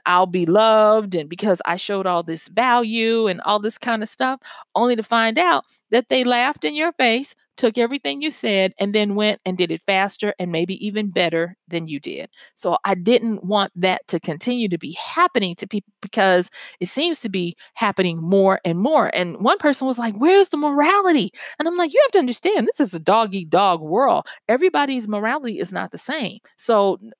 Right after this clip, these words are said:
don't think that you're gonna rail against, you know, it's kinda like boxing with the wind. You're not going to win. So that means keep your mouth shut. Thank goodness for your invisibility and work on, while no one is looking for you.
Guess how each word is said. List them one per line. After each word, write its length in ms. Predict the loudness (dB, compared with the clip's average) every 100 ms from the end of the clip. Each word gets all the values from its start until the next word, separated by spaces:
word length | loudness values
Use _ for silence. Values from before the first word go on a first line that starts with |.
| _ _ -8
don't 280 | 0 0 0
think 500 | _ 0 0 -2 -16 -20 -4
that 120 | -2 0
you're 100 | 0
gonna 240 | -2 0
rail 440 | 0 2 2 2 0
against, 420 | -2 -4 -4 -4
you 100 | -4
know, 120 | -4
it's 100 | -4
kinda 200 | -4 -4
like 180 | -4 -2
boxing 400 | 0 0 -4 -6
with 140 | -6
the 80 | -6
wind. 340 | -4 -2 -2
You're 160 | -2 -4
not 360 | -2 -2 -4 -4
going 320 | -2 -2 -2
to 100 | -4
win. 320 | -2 0 -2 -8 -20 -8
So 140 | 2
that 100 | 2
means 180 | 2 -2
keep 200 | -2 -4
your 80 | -2
mouth 260 | 0 0
shut. 400 | 0 0 2 0 -6 _ -20 -20 -2
Thank 280 | 0 0 2
goodness 380 | 0 2 -2 0
for 280 | 0 2
your 180 | 2 0
invisibility 800 | -2 2 2 2 -2 -2 -2 -2
and 180 | -4 -2
work 360 | 2 2 0 -12 _
on, 180 | -4 -4 -4
while 480 | 0 4 4 0 -4 -16 -8
no 200 | -2 0
one 300 | 2 0 2
is 240 | 0 2
looking 380 | 2 0 -2 -6
for 260 | -4 -2 -2
you. 200 | -6